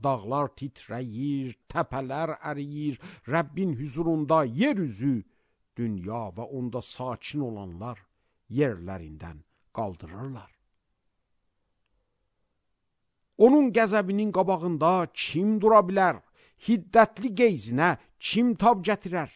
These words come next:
Rəbbin hirsi od kimi tökülür, qabağında qayalar tikə-tikə olar. Rəbb yaxşıdır,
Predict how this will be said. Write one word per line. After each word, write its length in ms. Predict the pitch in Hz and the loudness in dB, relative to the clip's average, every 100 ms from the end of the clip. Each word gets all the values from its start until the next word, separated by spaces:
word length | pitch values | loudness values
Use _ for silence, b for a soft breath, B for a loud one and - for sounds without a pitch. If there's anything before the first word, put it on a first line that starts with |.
| _ _ _ _ _ _ _ _ _ _ _ _ _ _ _ _ _ _ - | _ _ _ _ _ _ _ _ _ _ _ _ _ _ _ _ _ _ -8
Rəbbin 540 | 131 139 _ 185 202 143 | -4 -4 _ -2 -2 -2
hirsi 640 | 107 98 - - 104 82 - _ _ - | -6 -8 -10 -10 -10 -10 -14 _ _ 6
od 260 | 233 208 135 - | 8 8 4 -10
kimi 340 | - 127 131 131 | -8 -4 -4 -4
tökülür, 640 | 104 - - 80 92 95 _ _ _ _ _ - | -8 -10 -16 -14 -12 -14 _ _ _ _ _ -2
qabağında 680 | 131 120 92 104 92 92 110 90 _ _ _ | -2 -2 -6 -10 -10 -8 -10 -10 _ _ _
qayalar 800 | - 170 151 113 80 85 151 220 196 | 0 2 2 -4 -8 -2 2 2 0
tikə-tikə 680 | - 214 - 214 - - 208 | -8 -4 0 0 -2 -10 -2
olar. 400 | 196 147 120 - _ _ _ _ _ _ _ _ _ _ _ _ _ _ _ _ _ _ _ _ _ _ _ _ _ _ _ _ _ - | -2 -2 -8 -16 _ _ _ _ _ _ _ _ _ _ _ _ _ _ _ _ _ _ _ _ _ _ _ _ _ _ _ _ _ -10
Rəbb 180 | 117 104 | -8 -6
yaxşıdır, 580 | 104 - 120 107 104 | -8 -8 -10 -10 -12